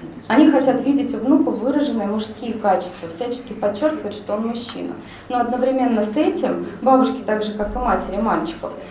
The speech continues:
испытывают некоторый страх потери ребенка, вследствие чего они часто допускают попустительство, недостаточность требований к тому, что внук, как внук выполняет обязанности, склонны к опеке и потвердствованию желаний.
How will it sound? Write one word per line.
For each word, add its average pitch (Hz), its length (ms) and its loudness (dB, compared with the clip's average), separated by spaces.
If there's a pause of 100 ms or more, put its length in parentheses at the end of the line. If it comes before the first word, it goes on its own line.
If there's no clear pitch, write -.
(100)
испытывают 262 580 0
некоторый 277 380 2
страх 277 360 0
потери 226 380 0
ребенка, 208 640 0 (340)
вследствие 277 500 0
чего 311 240 -2
они 302 180 6
часто 294 320 0
допускают 220 540 -2
попустительство, 262 800 -2
недостаточность 240 880 -2
требований 202 380 2
к - 60 -8
тому, 214 280 2
что 339 180 0
внук, 269 320 2 (300)
как - 240 0
внук 294 240 4
выполняет 220 520 0
обязанности, 208 680 2
склонны 214 460 -4
к - 80 -6
опеке 214 440 -2
и 214 40 -4
потвердствованию 208 840 -4
желаний. 160 460 -8